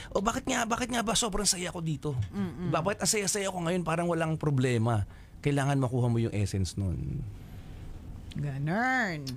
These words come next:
Speaker 1: Ganun siya. <clears throat>
Speaker 2: Okay, docs. Kidoki, docs.
Speaker 1: Akala ko may Arena Plus tayo. <laughs> Nag-prepare ako ng script.
Speaker 2: Mam-, mamaya. Three months yun eh.
Speaker 1: Ah.
Speaker 2: May ano ba?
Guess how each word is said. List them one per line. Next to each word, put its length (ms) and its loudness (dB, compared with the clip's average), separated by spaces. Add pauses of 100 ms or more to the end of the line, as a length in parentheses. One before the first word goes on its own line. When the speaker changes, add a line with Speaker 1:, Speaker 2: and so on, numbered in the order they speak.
(140)
Speaker 1:
Ganun 340 -2
siya. 480 -6 (1500)
<clears throat> 560 2 (380)
Speaker 2:
Okay, 200 -2
docs. 460 0 (1000)
Kidoki, 500 -2
docs. 520 -4
Speaker 1:
Akala 320 2
ko 80 0
may 100 2
Arena 240 0
Plus 200 0
tayo. 240 0 (360)
<laughs> 380 -2
Nag-prepare 400 2
ako 160 4
ng 140 0
script. 420 -10
Speaker 2:
Mam-, 380 2
mamaya. 560 2 (1000)
Three 160 2
months 260 0
yun 180 -4
eh. 120 -6 (420)
Speaker 1:
Ah. 180 -2
Speaker 2:
May 200 2
ano 160 2
ba? 180 2